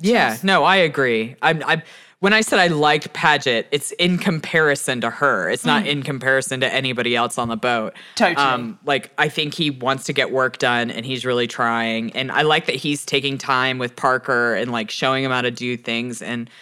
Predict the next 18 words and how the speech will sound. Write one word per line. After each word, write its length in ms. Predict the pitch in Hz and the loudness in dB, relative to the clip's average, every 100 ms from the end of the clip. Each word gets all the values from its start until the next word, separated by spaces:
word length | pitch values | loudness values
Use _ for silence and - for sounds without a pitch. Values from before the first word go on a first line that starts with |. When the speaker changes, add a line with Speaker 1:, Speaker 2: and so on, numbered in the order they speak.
| - _ _ | -20 _ _
Speaker 1:
working 360 | 151 147 151 131 | 0 0 0 2
it 80 | 143 | 4
out. 340 | 143 120 - | 4 2 0
But 380 | 127 120 113 - _ _ _ _ | 0 0 -2 -6 _ _ _ _
I'm 140 | 175 | -4
over 320 | 160 165 139 135 | 2 2 2 -2
Sierra. 580 | - 117 117 117 113 - | 0 0 2 2 0 -2
Like, 220 | 120 120 | -2 0
I 80 | - | 0
want 220 | 139 127 120 | 2 0 0
her 100 | 117 | -2
to 80 | |
go. 280 | 110 110 110 - - - | 0 -2 -4 -8 -16 -12
Speaker 2:
Oh, 120 | 180 | -8
God, 260 | - 170 170 | -4 -4 -4
me 120 | 170 | -12
too. 320 | 180 175 165 - - _ _ _ _ _ | -4 -4 -4 -8 -20 _ _ _ _ _
I, 100 | _ | _